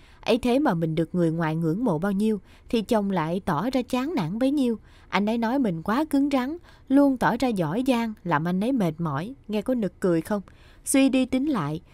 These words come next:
mình quyết định thuê bảo mẫu về đỡ đần việc nhà. Như vậy sẽ có thời gian riêng tư cho chồng hơn. Vì sợ người lạ vào nhà sẽ xáo trộn, nên mình nhờ luôn một em gái ở gần đó.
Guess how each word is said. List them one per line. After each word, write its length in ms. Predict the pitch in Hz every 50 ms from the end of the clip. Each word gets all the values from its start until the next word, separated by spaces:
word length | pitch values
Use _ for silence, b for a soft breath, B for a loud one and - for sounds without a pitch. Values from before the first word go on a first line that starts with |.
| b b b
mình 200 | - 185 180 170 175
quyết 220 | - 285 320 -
định 300 | 185 175 156 156 160 170 - -
thuê 240 | - 220 226 220 214
bảo 200 | 190 175 147 175
mẫu 240 | 214 196 147 147 214
về 160 | 226 220 170
đỡ 200 | 151 156 160 226
đần 200 | 226 196 156 151
việc 220 | 151 170 - -
nhà. 280 | 165 165 160 151 151 143 b b b b b -
Như 140 | 233 254
vậy 180 | 214 196 156 165
sẽ 140 | - 220 220
có 140 | - 269 277
thời 240 | 277 233 196 170
gian 220 | 160 190 202 208 202
riêng 220 | - 247 233 226
tư 200 | - 254 240 233
cho 120 | - 233 220 -
chồng 200 | 214 180 165 170
hơn. 220 | 190 214 220 214 214 b b b b b b b
Vì 160 | 196 214 196
sợ 280 | - - 202 170 160 175
người 180 | 190 196 180
lạ 260 | 165 165 156 143 156
vào 140 | 170 190 165
nhà 240 | 160 165 170 160 156
sẽ 160 | - - 185
xáo 240 | 190 - 240 262 320 -
trộn, 260 | - 190 143 135 156 165 b b b b b b
nên 260 | 202 220 220 214 202
mình 280 | 190 170 165 160 156 - -
nhờ 240 | - 175 185 175 165
luôn 260 | 175 196 226 226 214
một 100 | 190 - -
em 140 | 196 202 202
gái 240 | 196 208 208 247 285
ở 80 | 269 214
gần 200 | 196 170 151 156
đó. 280 | 170 175 196 240 277